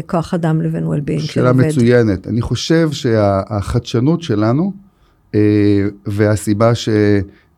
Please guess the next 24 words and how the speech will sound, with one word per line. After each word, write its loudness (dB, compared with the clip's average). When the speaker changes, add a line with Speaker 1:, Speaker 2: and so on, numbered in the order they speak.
Speaker 2:
אה, 2
הפתרון 2
של -2
בוב 2
תפס -2
בצורה 0
יוצאת 0
מן 0
הכלל -2
בכל 0
העולם, 0
אה, 4
זה 2
ההבנה, 2
אה, 0
זה, -4
אני 2
קורא 0
לזה 2
באנגלית 0
consumerization 0
of -10
enterprise -2
software. -4